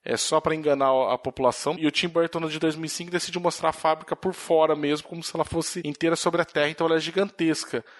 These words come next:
Mas aí claramente você vê que, olha, ou é uma maquete, ou é uma, uma computação gráfica, alguma coisa, porque você sabe que aquilo ali não é de verdade, né? Ela parece menos real do que a de setenta e um. Não sei como é que foi pra vocês.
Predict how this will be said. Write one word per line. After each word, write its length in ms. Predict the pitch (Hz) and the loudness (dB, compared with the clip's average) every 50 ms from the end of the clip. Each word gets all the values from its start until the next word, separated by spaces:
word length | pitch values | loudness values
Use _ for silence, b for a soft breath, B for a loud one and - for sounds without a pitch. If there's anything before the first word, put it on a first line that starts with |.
| B B B | B B B
Mas 200 | 139 147 147 160 | 0 2 2 2
aí 80 | 180 180 | 2 0
claramente 640 | - 185 190 220 247 240 214 165 170 190 - 208 | 2 2 2 2 2 2 0 -2 -4 -4 -4 -2
você 240 | 208 208 - - 208 | -2 -2 0 0 0
vê 160 | 180 185 175 | 2 0 -2
que, 160 | - - - | -2 0 2
olha, 200 | 165 151 135 139 | 2 4 4 4
ou 100 | 135 147 | 4 4
é 40 | 156 | 4
uma 140 | 165 165 160 | 4 2 2
maquete, 880 | 165 160 151 - - 156 151 143 139 147 160 165 - - - 208 208 | 2 2 0 0 -2 -2 0 2 2 2 2 0 -2 -6 -4 -4 -2
ou 360 | 202 165 160 165 175 180 180 | 0 0 2 2 2 4 4
é 80 | 165 160 | 4 4
uma, 560 | 160 156 156 147 147 139 135 131 127 123 123 - - _ | 2 0 -2 -2 -2 0 0 -2 -4 -6 -6 -8 -14 _
uma 140 | - 131 131 | -4 -4 -2
computação 540 | - 147 147 135 - 139 - - 151 143 143 | -2 -4 -6 0 0 0 0 2 -2 -2 0
gráfica, 420 | 139 135 135 139 151 - - 147 | 2 2 2 2 2 0 -2 -6
alguma 240 | 139 143 147 147 139 | -6 -2 -2 -2 -2
coisa, 300 | - - 151 160 160 - | -2 0 0 0 0 -2
porque 200 | - - - 196 | -14 -10 -10 -8
você 140 | - - 190 | -8 -8 -2
sabe 180 | - 202 - | -2 -2 -2
que 60 | - 196 | -2 -8
aquilo 160 | - 202 196 | -4 -2 -2
ali 140 | 190 202 214 | -2 -4 -4
não 120 | 220 214 | -2 -2
é 60 | 208 | -2
de 80 | 196 196 | -2 -2
verdade, 540 | 185 175 156 143 123 110 104 101 - 117 117 | -2 -2 0 0 0 0 0 -2 -6 -8 -8
né? 260 | 120 123 135 135 135 _ | -6 -6 -6 -8 -10 _
Ela 140 | - 156 156 | -4 -4 -4
parece 280 | - 185 175 170 - 190 | -2 -2 -4 -4 -4 -4
menos 240 | 196 226 262 233 - | -4 -2 -2 -4 -4
real 560 | - 226 202 165 151 151 151 147 139 _ _ _ | -2 0 2 2 2 2 0 -4 -8 _ _ _
do 180 | - - 139 135 | -6 -6 -4 -2
que 120 | - 156 | 0 0
a 20 | |
de 80 | 139 - | 0 0
setenta 340 | - 147 - 147 139 - 143 | -2 -2 -2 -2 -4 0 0
e 80 | 135 | 0
um. 60 | 135 135 | 0 0
Não 80 | 135 | -2
sei 140 | - - 170 | -2 -4 -4
como 160 | - 185 175 | -2 -2 -4
é 20 | - | 0
que 60 | - | 0
foi 80 | 165 | -2
pra 120 | 156 - 156 | 2 2 2
vocês. 540 | 143 139 - - 131 127 127 131 - - | 2 2 0 2 0 0 0 -2 -8 -12